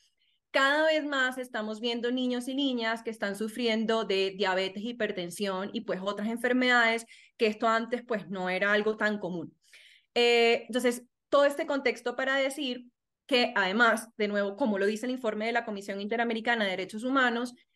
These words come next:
el derecho a la salud no es solamente la prestación de un servicio, ¿no? El contenido del derecho a la salud también pasa por la prevención de las enfermedades.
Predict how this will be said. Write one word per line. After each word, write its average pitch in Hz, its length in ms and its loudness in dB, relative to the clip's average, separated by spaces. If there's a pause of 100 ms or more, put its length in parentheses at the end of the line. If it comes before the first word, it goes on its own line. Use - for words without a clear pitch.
(160)
el 262 160 2
derecho 269 260 2
a 311 40 4
la 320 100 4
salud 247 260 0
no 240 100 -4
es 247 80 -4
solamente 269 460 0
la 269 160 -2
prestación 202 480 -4
de 196 80 -4
un 214 80 -2
servicio, 240 560 -2
¿no? 214 220 -2
El 214 160 -2
contenido 240 840 2
del 285 180 4
derecho 214 380 -2
a - 20 2
la 226 140 2
salud 190 320 -4
también 220 380 -2
pasa 214 480 0 (340)
por 233 140 4
la 214 240 2
prevención 233 920 2
de 226 120 2
las 220 100 0
enfermedades. 294 480 0